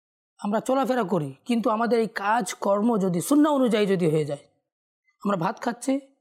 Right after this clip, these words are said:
আমরা রুটি খাচ্ছি, আমরা রুটি খাচ্ছি তিন আঙ্গুল দিয়ে খাই, সুন্নাহ অনুযায়ী খাই, এটা ইবাদতের মধ্যে গণ্য হয়ে যাবে। আপনি টয়লেটে যাচ্ছেন, টয়লেটে যাওয়ার পূর্বে দোয়া পাঠ করুন,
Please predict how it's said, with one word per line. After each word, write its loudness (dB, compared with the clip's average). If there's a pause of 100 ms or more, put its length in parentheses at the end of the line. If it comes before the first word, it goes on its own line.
(280)
আমরা -4
রুটি 2
খাচ্ছি, -2 (600)
আমরা 0
রুটি 2
খাচ্ছি -2 (340)
তিন 2
আঙ্গুল 0
দিয়ে 2
খাই, -14 (1040)
সুন্নাহ 2
অনুযায়ী 0
খাই, -10 (840)
এটা 0
ইবাদতের 0
মধ্যে 0
গণ্য 0
হয়ে 2
যাবে। -4 (800)
আপনি 2
টয়লেটে 2
যাচ্ছেন, -2 (1080)
টয়লেটে 0
যাওয়ার 0
পূর্বে 0
দোয়া 2
পাঠ -2
করুন, -4